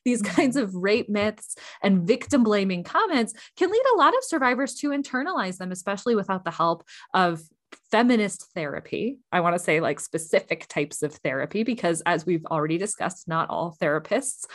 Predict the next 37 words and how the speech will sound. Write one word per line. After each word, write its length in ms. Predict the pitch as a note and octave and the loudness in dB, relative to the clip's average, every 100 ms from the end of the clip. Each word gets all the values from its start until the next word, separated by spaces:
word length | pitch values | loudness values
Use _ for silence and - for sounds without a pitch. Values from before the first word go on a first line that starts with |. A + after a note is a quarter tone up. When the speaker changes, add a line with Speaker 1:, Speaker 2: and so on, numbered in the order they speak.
| - - | -10 -2
Speaker 1:
are 80 | F#3+ | 4
great 180 | G#3 F#3+ | 6 6
at 80 | |
recognizing 580 | F3+ G3 G3+ F#3+ F3+ F3 | 4 2 0 0 -2 -2
these 140 | D#3+ D#3+ | -4 -6
dynamics. 520 | D3+ B3+ B3+ - - _ - - - - - _ _ _ _ _ _ _ _ _ _ _ - | 0 2 2 -2 -14 _ -20 -20 -20 -20 -20 _ _ _ _ _ _ _ _ _ _ _ 2
But 120 | D4 | 4
it 120 | A#3+ | 4
can 240 | C#4 C#4 | 4 6
lead 240 | D4 F4+ G4+ | 8 6 4
to 80 | - | 2
this 220 | D4+ C#4+ | 0 2
idea 340 | B3 D#4 G4+ | 2 4 4
of, 60 | B3+ | 4
I, 240 | G#3 A#3 - | 2 2 0
I 60 | G#3 | -6
should 140 | G3 | -8
actually 200 | G3+ - | -8 -4
be 100 | F#3+ | -2
more 380 | F#3 E3+ E3 D#3+ - _ _ _ _ - | 0 0 -2 -4 -10 _ _ _ _ -2
traditionally 680 | G#3+ A3 A3+ G#3 F#3 E3+ | 2 4 2 0 -2 -4
feminine. 540 | D#3 C#3 C3 - - E3 - | -6 -8 -8 -8 -10 -10 -6
I 120 | E3+ | -4
should 200 | D#3+ E3+ | -2 -2
dress 240 | F#3 F3+ | -2 -2
more 120 | F3+ E3 | -2 0
modestly. 600 | D#3+ E3 D#3+ - E3 D#3 | 2 2 -2 -8 -4 -4
I 60 | |
should 160 | D3 D#3 | -4 -2
have 240 | F3+ F3 | -2 -2
fewer 220 | F#3+ E3+ | -2 -2
sexual 340 | E3 E3 - D#3+ | -2 -6 -4 -4
partners. 400 | E3 - D#3+ D#3 | -4 -4 -6 -6
I 60 | |
should 200 | D3+ D#3+ | -8 -8
drink 320 | D#3 D3+ D#3 - | -6 -6 -6 -4
less. 360 | D3+ D3+ - | -4 -4 -6